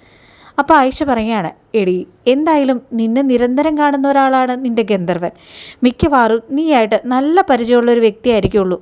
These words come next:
നിന്റെ ഗന്ധർവൻ. അങ്ങനെയെങ്കിൽ നിന്നെ നന്നായിട്ട് അറിയാവുന്ന, നിനക്ക് നന്നായിട്ട് അറിയാവുന്ന ഒരാളാണ് നിന്നെ ഗന്ധർവനായിട്ട് വന്ന്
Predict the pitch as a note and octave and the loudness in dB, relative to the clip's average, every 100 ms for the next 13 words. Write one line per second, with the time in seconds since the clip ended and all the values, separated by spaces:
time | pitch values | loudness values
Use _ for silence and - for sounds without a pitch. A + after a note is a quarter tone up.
0 | - F#3+ F#3 F#3+ F3 F3 F3 - _ - | -8 -6 -4 -4 -4 -4 -6 -8 _ -20
1 | - - - B3 D4 F4+ C#4 A3 G3 F#3 | -20 -14 -2 0 0 0 0 2 0 -2
2 | - - A3 G3 A3+ B3 G#3+ F#3+ G#3+ D#4+ | -6 -8 -6 -2 -2 -4 -4 -2 0 0
3 | F4 C#4+ A#3 G#3+ G3+ F#3+ - G3+ F3+ G3 | 2 2 2 2 0 -2 -8 -6 -6 -4
4 | D#4+ E4 C#4+ C#4 C#4+ C4 A#3+ A#3 A3 F#3+ | -2 0 0 0 2 2 2 0 -2 -4
5 | A3 G3+ A3 G3 G3+ F#3+ F3 - - - | -4 -2 0 2 2 0 -6 -12 -20 -8
6 | - A3+ A#3 A3 G#3+ B3 C#4 C4 A#3+ G#3 | -2 0 0 0 2 2 0 0 0 0
7 | G3+ F#3+ F3+ | -2 -2 -8